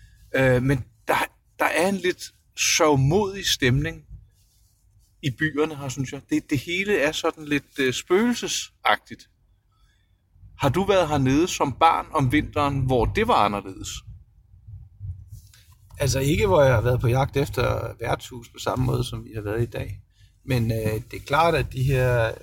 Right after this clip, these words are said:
Speaker 2: sådan ferieprægede steder er sjovest om sommeren. Altså,
Speaker 1: Og
Speaker 2: når der også er, er lidt mere flor. Øh,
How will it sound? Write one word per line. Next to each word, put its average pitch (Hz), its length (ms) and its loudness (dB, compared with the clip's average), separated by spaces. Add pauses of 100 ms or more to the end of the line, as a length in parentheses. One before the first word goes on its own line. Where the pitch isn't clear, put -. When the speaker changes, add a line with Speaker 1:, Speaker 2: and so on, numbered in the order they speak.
(140)
Speaker 2:
sådan 113 280 -18 (200)
ferieprægede 117 920 -8 (540)
steder 127 600 -2 (160)
er 107 260 -10
sjovest 113 440 -8
om 107 100 -14
sommeren. 117 400 -12 (460)
Altså, - 140 0
Speaker 1:
Og 127 60 -2
Speaker 2:
når 120 140 0
der 117 60 -8
også 139 240 0
er, 117 200 0 (640)
er 113 60 -10
lidt 120 180 2
mere 127 180 4
flor. - 480 -4 (540)
Øh, 120 100 -14